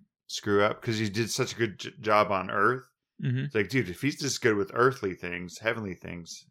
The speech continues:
Speaker 1: no problem.
Speaker 2: Yeah.
Speaker 1: You know, to make sure that they're not, he, the angels don't come down and sleep with the son, the
Speaker 2: <laughs> Yeah,
Speaker 1: daughters
Speaker 2: daughters
Speaker 1: of
Speaker 2: of
Speaker 1: men
Speaker 2: men.
Speaker 1: again. Um, but, okay,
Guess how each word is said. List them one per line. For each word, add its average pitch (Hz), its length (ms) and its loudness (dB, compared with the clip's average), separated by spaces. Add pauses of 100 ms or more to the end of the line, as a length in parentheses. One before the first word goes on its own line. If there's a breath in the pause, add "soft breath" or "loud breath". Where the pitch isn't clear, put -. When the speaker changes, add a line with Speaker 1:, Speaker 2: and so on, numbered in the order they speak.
Speaker 1:
no 92 180 -6
problem. 92 500 -6
Speaker 2:
Yeah. 123 180 -2 (440)
Speaker 1:
You 98 80 -4
know, 92 80 -4
to 92 60 -4
make 95 160 -2
sure 98 220 -2
that 85 200 -8
they're 87 180 -4
not, 87 240 -6 (240)
he, 98 160 -6 (360)
the 107 160 -2
angels 95 300 0
don't 98 240 -4
come 98 180 -6
down 90 280 0
and 82 120 -6 (480)
sleep - 320 -2
with - 100 -10
the - 80 -12
son, 95 380 -4
the 90 240 0
Speaker 2:
<laughs> - 40 4
Yeah, 131 180 0
Speaker 1:
daughters 98 400 6
Speaker 2:
daughters - 20 0
Speaker 1:
of 87 100 0
Speaker 2:
of 95 60 0
Speaker 1:
men 95 280 2
Speaker 2:
men. - 20 -4
Speaker 1:
again. 90 420 -2 (840 soft breath)
Um, 104 640 6 (140)
but, 123 420 8
okay, 131 420 8